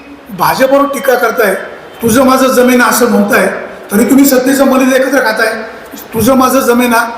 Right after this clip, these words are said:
आणि तुझ्या वाचून करमेना, सत्तेमध्ये मात्र एकत्र राहताय.'" हे धाडस लागतं. बऱ्यापैकी माझ्यामध्ये धाडस आहे.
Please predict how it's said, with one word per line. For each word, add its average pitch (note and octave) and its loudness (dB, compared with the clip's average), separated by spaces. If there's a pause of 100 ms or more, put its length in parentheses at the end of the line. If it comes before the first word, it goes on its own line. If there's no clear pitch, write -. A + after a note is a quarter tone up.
(140)
आणि A3+ -12
तुझ्या A#3 2
वाचून A#3 0
करमेना, A3+ 0 (200)
सत्तेमध्ये A3+ 0
मात्र G#3+ 0
एकत्र G3+ 2
राहताय.'" F#3+ 0 (400)
हे C#4+ 2
धाडस D4+ 0
लागतं. C4+ 2 (440)
बऱ्यापैकी C4+ 2
माझ्यामध्ये B3 0
धाडस A3+ 0
आहे. G3 0